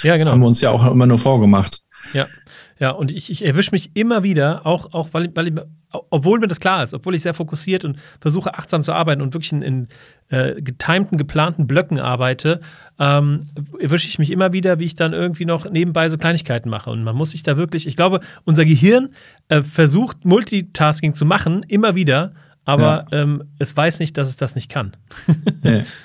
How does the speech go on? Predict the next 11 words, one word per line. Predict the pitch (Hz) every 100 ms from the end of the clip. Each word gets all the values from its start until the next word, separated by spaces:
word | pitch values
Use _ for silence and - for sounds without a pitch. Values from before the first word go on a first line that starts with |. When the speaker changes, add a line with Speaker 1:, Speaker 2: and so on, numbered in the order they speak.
| -
Speaker 2:
genau, | 113 110 95
dann | 113
lieber | 120 123
nacheinander | 117 113 117 110 117 117 107
und | 104
dann, | 107 104 101 - - - - -
dann | 107
geht | 101 -
das | 110 -
ja | 85
auch. | 87 85